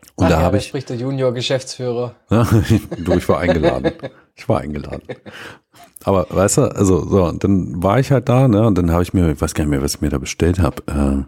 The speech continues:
Speaker 1: ja, irgend so ein geiles Stück Fleisch auf jeden Fall. Ähm,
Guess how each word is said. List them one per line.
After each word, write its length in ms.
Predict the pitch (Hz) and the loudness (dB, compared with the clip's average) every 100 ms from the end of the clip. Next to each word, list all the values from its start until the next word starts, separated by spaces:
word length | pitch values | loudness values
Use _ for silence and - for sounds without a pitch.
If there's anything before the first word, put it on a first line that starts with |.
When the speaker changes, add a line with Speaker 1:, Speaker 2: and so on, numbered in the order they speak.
| - _ _ _ _ _ - | -10 _ _ _ _ _ -4
Speaker 1:
ja, 140 | 71 | -2
irgend 220 | - 73 - | -2 -8 -6
so 100 | 71 | -4
ein 60 | |
geiles 360 | 71 67 65 - | -2 -2 -2 -4
Stück 220 | - - | -4 -4
Fleisch 360 | - 65 71 - | -2 -2 -4 -8
auf 180 | 78 - | -10 -10
jeden 120 | - | -8
Fall. 280 | 87 92 117 _ - - - - _ | -6 -6 -8 _ -18 -18 -18 -20 _
Ähm, 280 | 82 78 | -2 -2